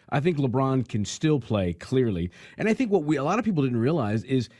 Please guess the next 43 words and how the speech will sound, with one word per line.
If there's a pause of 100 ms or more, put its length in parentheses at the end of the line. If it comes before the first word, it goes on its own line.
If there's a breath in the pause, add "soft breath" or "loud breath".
he
was
hurt
for
a
good
chunk
of
the
year.
That
foot
was
a
mess.
They,
they
actually
told
him (280 loud breath)
to
shut
it
down (340 soft breath)
halfway
through
the
season,
and
he,
and
he
didn't
do
it.
So
I,
a
lot
of
props.
Listen,
LeBron